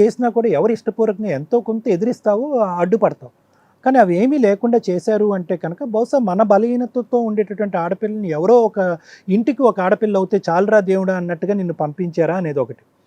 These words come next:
అక్కడి నుంచి మొదలైనటువంటి నీ ప్రయాణం ఏమైందంటే కనుక, మిత్రులు, బంధువుల కంటే కనుక శత్రువులు పెరిగారు, కుటుంబంలోనే శత్రువులు పెరిగారు. అర్థమైందమ్మా? ఎక్కడ విన్నటువంటి ఒక పరిస్థితి ఏంటంటే, ఈరోజు ఈ వేదిక మీద మేము విన్నది ఏంటంటే,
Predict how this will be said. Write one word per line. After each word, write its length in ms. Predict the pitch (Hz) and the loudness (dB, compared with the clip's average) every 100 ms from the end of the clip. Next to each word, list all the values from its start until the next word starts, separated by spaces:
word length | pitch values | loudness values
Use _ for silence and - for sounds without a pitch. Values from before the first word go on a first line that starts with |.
| _ _ _ _ 180 | _ _ _ _ -4
అక్కడి 280 | 180 240 | 2 4
నుంచి 200 | 247 254 | 4 2
మొదలైనటువంటి 720 | 302 226 226 220 208 202 175 | 2 2 2 0 -2 -4 -4
నీ 80 | 185 | -4
ప్రయాణం 480 | 170 160 185 226 220 | -2 -2 0 0 -2
ఏమైందంటే 600 | 185 190 185 180 160 185 | -2 -4 -4 -4 -6 -8
కనుక, 520 | 170 160 160 185 175 - _ _ _ _ _ - | -6 -8 -4 -6 -6 -14 _ _ _ _ _ -2
మిత్రులు, 420 | 175 - 294 285 | -2 2 2 4
బంధువుల 380 | 277 220 226 247 | 6 4 4 0
కంటే 300 | 233 214 214 | 2 0 0
కనుక 260 | 202 196 226 | -2 -2 -2
శత్రువులు 460 | 202 170 254 254 | -4 -4 -2 -2
పెరిగారు, 380 | 208 165 139 - - | -2 -2 -2 -6 -6
కుటుంబంలోనే 500 | 165 226 240 240 247 | 0 2 2 0 -2
శత్రువులు 380 | 208 190 214 202 | -4 -4 -4 -4
పెరిగారు. 320 | 165 127 117 _ _ _ _ _ _ _ _ - | -6 -6 -12 _ _ _ _ _ _ _ _ -6
అర్థమైందమ్మా? 540 | 175 233 226 180 180 233 _ _ _ _ _ _ _ _ _ 147 | 0 2 2 0 -4 -10 _ _ _ _ _ _ _ _ _ -4
ఎక్కడ 340 | 160 - 302 | -4 6 8
విన్నటువంటి 720 | 269 220 240 240 226 220 208 | 10 8 6 2 4 0 2
ఒక 260 | 214 185 180 | 0 2 0
పరిస్థితి 480 | 170 165 170 240 208 | 0 0 0 0 0
ఏంటంటే, 320 | 190 190 196 | 0 -4 -2
ఈరోజు 300 | 180 185 185 | 0 0 0
ఈ 60 | |
వేదిక 280 | 170 170 190 202 | 0 0 -2 -4
మీద 140 | 202 | -4
మేము 220 | 165 160 | -4 -4
విన్నది 380 | 147 151 185 170 | -6 -4 -4 -4
ఏంటంటే, 380 | 151 151 143 226 | -6 -8 -10 -14